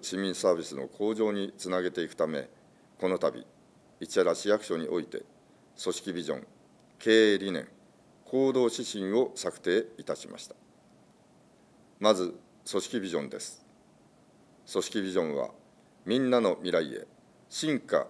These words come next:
し続けるプロ集団です。市原に関わるみんなで幸せな未来を作り上げること、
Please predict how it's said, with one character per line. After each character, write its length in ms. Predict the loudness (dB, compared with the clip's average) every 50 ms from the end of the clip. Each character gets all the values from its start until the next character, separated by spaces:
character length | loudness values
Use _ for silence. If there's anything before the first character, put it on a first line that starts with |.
| -8
し 100 | -10 -6
続 160 | -4 -4 -4 0
け 160 | 2 2 2
る 120 | 2 0
プ 180 | -4 -6 0 2
ロ 100 | 2 2
集 240 | 2 0 -2 -2 -2
団 180 | -2 -4 -6
で 120 | -8 -12 -14
す。 200 | -14 -16 -16 -20 -20 _ _ _ _ _ _ _ _ _ _ _ _ -20 _ _ _ _ _ _ _ _ _ _ _ _ _ -20 _ _ _ _ -12
市 180 | -10 0 4
原 160 | 4 6 6 4
に 200 | 0 -4 -8 -12
関 300 | -14 -14 0 4 6 6
わ 80 | 6 6
る 180 | 4 -2 -6 -12 -18 -20 -20 _
み 140 | -8 -4 -2
ん 100 | 0 2
な 120 | 4 4 6
で 160 | 6 4 2 -2
幸 320 | -8 -6 0 4 4 4 4
せ 140 | 2 -2 -2
な 180 | -2 -4 -6 -8 -10 _
未 120 | -4 4 6
来 220 | 6 6 6 4
を 140 | 0 -4 -6
作 220 | -10 -12 -6 -4 0
り 80 | 4
上 180 | 4 4 4 4
げ 80 | 2 0
る 80 | 0
こ 120 | -2 -6 -12
と、 120 | -16 -20